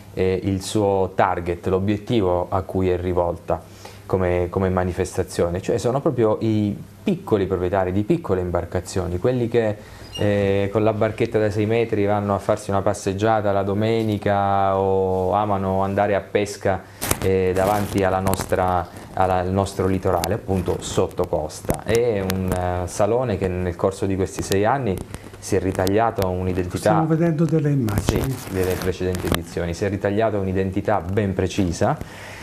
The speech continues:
Speaker 1: eh, si rivolge a un pubblico ben definito, ma soprattutto è diventato anche un importante contenitore di diffusione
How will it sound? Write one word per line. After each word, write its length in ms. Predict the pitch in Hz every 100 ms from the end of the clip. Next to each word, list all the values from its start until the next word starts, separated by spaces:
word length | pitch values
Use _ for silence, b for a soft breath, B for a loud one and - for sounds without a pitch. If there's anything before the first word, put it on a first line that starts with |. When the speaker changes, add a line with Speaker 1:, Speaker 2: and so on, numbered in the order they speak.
| B -
Speaker 1:
eh, 420 | 95 92 90 87
si 180 | 82 110
rivolge 420 | 101 110 113 95
a 60 | 95
un 100 | 92
pubblico 520 | 110 95 90 92 90
ben 440 | 98 107 101 95 87
definito, 640 | 90 117 113 90 82 107
ma 120 | 117 98
soprattutto 540 | 110 135 151 110 110
è 60 | 92
diventato 640 | 95 92 101 95 95 90 -
anche 600 | 98 90 87 - 92 82
un 360 | 104 98 90 87
importante 760 | 101 95 101 104 - 113 98 92
contenitore 720 | 95 90 95 95 98 104 92
di 200 | 90 87
diffusione 800 | 90 92 - 82 104 104 101